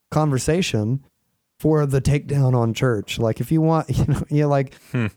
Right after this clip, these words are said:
Speaker 1: she's not participating in any meaningful way, in any way at all. So what does she know about, she doesn't know anything about church. She shouldn't speak about things that she doesn't know about.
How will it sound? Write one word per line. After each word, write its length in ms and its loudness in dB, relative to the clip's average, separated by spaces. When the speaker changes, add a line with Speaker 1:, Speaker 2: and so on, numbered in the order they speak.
Speaker 1:
she's 240 0
not 180 0
participating 840 0
in 100 2
any 240 2
meaningful 500 0
way, 360 2
in 140 -2
any 280 4
way 220 2
at 140 0
all. 480 0
So 160 0
what 160 0
does 120 2
she 180 0
know 200 2
about, 280 0
she 120 -2
doesn't 160 2
know 140 2
anything 320 2
about 260 0
church. 320 -2
She 200 0
shouldn't 720 -2
speak 380 -2
about 260 0
things 220 0
that 60 -6
she 120 -4
doesn't 260 0
know 200 0
about. 420 -2